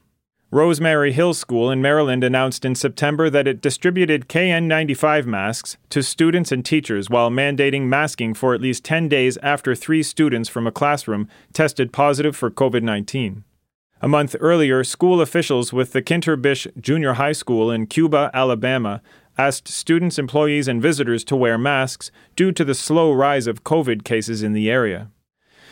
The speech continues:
Seven hospitals in Canada reinstated mask mandates last month,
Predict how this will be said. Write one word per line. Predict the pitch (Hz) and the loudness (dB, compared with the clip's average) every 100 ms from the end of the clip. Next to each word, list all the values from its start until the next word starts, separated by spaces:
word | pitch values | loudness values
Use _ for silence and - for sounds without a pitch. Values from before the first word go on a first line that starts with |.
| - | -18
Seven | - 185 180 160 | -2 2 2 2
hospitals | 143 160 - 165 165 139 | 2 0 2 2 2 0
in | 127 | -4
Canada | 143 156 143 120 | 0 0 2 2
reinstated | 117 123 117 - 123 120 117 | 2 0 -2 -2 0 0 0
mask | 113 113 - | -2 -2 -4
mandates | 123 117 120 120 123 | -2 0 0 -2 0
last | 123 123 139 | 0 0 -2
month, | 151 135 87 | 0 0 -6